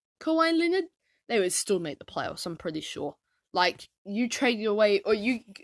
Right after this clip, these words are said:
or, um, Kawhi Leonard goes to whichever team, right? I say if they keep the same roster,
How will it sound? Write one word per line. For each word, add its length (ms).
or, 320
um, 380
Kawhi 260
Leonard 300
goes 440
to 140
whichever 360
team, 320
right? 300
I 80
say 480
if 100
they 140
keep 240
the 80
same 320
roster, 560